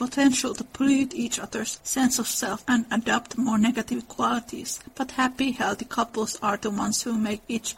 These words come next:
other better by sharing the best qualities they have to offer. This self-polluting other's mind happens with Jo and Laurie when Laurie is catfishing Meg, and instead of sympathizing with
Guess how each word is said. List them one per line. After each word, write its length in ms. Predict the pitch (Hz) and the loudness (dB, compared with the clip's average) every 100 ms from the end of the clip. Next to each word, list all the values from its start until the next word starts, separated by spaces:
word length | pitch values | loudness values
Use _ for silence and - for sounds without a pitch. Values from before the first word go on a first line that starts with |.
| - | -8
other 240 | - - 208 | -8 -6 -4
better 360 | 240 247 233 | -2 -2 -2
by 240 | 214 254 269 | -2 0 0
sharing 420 | - 202 214 208 | -2 -2 0 0
the 100 | 208 | -2
best 320 | 185 208 - | -6 -6 -8
qualities 520 | - - 214 240 208 | -10 -8 -6 -6 -6
they 160 | - 208 | -4 -2
have 260 | 233 - | 0 -2
to 100 | - | -6
offer. 460 | 214 226 - 202 208 - - - | -4 -4 -4 -6 -6 -12 -20 -2
This 240 | 269 240 | 0 0
self-polluting 1040 | - 262 254 - 269 262 277 269 - 208 | 2 4 2 0 2 4 4 4 0 0
other's 380 | 220 202 208 - | -4 -4 -2 2
mind 380 | 220 226 226 226 | 4 6 4 2
happens 640 | - 220 - 208 180 - | 0 0 0 -4 -2 -4
with 140 | - 175 _ - - - | -4 -10 _ -18 -16 -2
Jo 160 | 202 | 2
and 200 | 180 190 | 2 2
Laurie 360 | 208 233 233 202 | 4 4 4 2
when 180 | 185 185 | -2 0
Laurie 300 | 196 196 208 | 0 0 0
is 120 | - | -2
catfishing 640 | - 208 - 208 - 233 | -2 -4 -4 -2 2 4
Meg, 460 | 214 233 220 - - | 6 4 0 -6 -6
and 160 | 208 214 | 0 4
instead 420 | 214 202 - 214 | 4 4 2 2
of 100 | 202 | 2
sympathizing 760 | - 254 285 - 185 196 208 196 | 4 4 2 0 -2 0 -2 -4
with 200 | 196 | -8